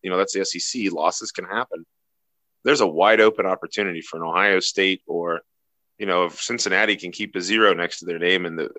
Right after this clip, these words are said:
um, the Big Ten has a champ with one or two losses, there's, there's a spot there in that four-team playoff right now because I think Oklahoma is a fraud. They have Choklahoma written all over them.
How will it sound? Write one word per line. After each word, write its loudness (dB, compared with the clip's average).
um, -4
the -8
Big 0
Ten 0
has -2
a -6
champ -4
with -20
one -6
or -8
two -8
losses, -6
there's, 2
there's -4
a -4
spot -2
there -8
in -6
that -6
four-team -4
playoff -4
right -10
now -10
because -8
I 4
think -2
Oklahoma -2
is -12
a -18
fraud. 4
They 4
have 4
Choklahoma -2
written -4
all -2
over -2
them. -4